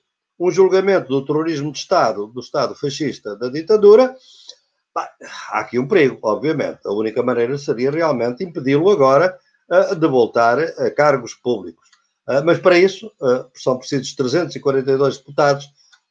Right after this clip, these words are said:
eh, e que, eh, nós neste momento temos cento e poucos que já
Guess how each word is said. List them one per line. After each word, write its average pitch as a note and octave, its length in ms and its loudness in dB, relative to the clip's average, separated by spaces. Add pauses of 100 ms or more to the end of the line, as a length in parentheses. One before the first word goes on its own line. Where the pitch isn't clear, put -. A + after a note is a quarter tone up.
eh, D#3 300 2
e D3+ 240 0
que, D3+ 520 2
eh, C#3+ 260 4
nós C#3+ 200 -2
neste C#3 240 -6
momento C3 400 -6
temos B2+ 300 -6
cento E3 260 -2
e B2+ 60 -6
poucos B2+ 380 -8
que A#2 120 -18
já B2 260 0